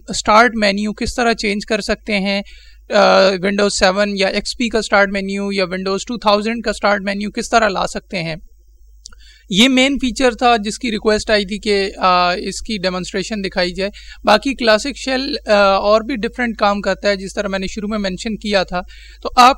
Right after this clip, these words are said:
کو میں وہ اسٹیپس کر کے نہیں دکھا رہا، میں وہ آپ کو اسٹیپس وربلی بتا دیتا ہوں۔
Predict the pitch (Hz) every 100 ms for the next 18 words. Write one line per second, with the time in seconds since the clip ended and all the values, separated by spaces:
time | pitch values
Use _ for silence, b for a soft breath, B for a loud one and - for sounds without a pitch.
0 | - 277 254 247 240 233 214 202 208 -
1 | 220 - 254 226 285 240 202 190 185 180
2 | 196 196 190 196 190 185 214 190 214 -
3 | - 185 196 233 208 196 180 175 170 180
4 | 185